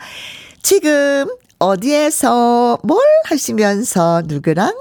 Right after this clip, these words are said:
함께 라디오를 듣고 계시는지 사연과 신청곡 보내주시면 소개되신 분들에게 햄버거 세트 쿠폰 보내드리도록 하겠습니다. 김혜영과 함께 참여하시는 방법은요. 문자 샵 일공육일, 오십 원의 이용료가 있고요.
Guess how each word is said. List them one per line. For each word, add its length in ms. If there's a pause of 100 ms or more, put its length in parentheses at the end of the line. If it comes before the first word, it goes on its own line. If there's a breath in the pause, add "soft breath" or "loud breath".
(100)
함께 600
라디오를 1000
듣고 200
계시는지 640 (400 loud breath)
사연과 580
신청곡 720
보내주시면 680
소개되신 580
분들에게 580 (240 loud breath)
햄버거 420
세트 440
쿠폰 540
보내드리도록 720
하겠습니다. 580 (280 loud breath)
김혜영과 420
함께 380
참여하시는 540
방법은요. 580 (260 loud breath)
문자 520
샵 300 (340)
일공육일, 800 (260 loud breath)
오십 360
원의 260
이용료가 500
있고요. 340